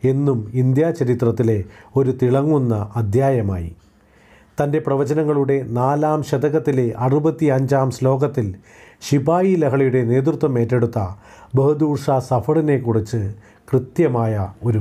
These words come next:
പ്രവചനമുണ്ട്. വലിയ കൊട്ടാരം വിട്ടുപോയ ആളിന് തൻ്റെ സ്ഥാനം നഷ്ടപ്പെട്ട ശേഷം തൻ്റെ ശത്രു വലിയ ശക്തി പ്രകടിപ്പിക്കുന്നത് ബോധ്യമാകും. ചക്രവർത്തി വളരെ വേഗം മരണത്തിലേക്ക് അയക്കപ്പെടും.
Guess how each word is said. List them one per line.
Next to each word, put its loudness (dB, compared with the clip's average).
പ്രവചനമുണ്ട്. -2
വലിയ 4
കൊട്ടാരം 0
വിട്ടുപോയ -2
ആളിന് 0
തൻ്റെ 0
സ്ഥാനം -2
നഷ്ടപ്പെട്ട -4
ശേഷം -2
തൻ്റെ 0
ശത്രു -2
വലിയ 2
ശക്തി -2
പ്രകടിപ്പിക്കുന്നത് 0
ബോധ്യമാകും. 0
ചക്രവർത്തി -2
വളരെ 2
വേഗം 0
മരണത്തിലേക്ക് 0
അയക്കപ്പെടും. -2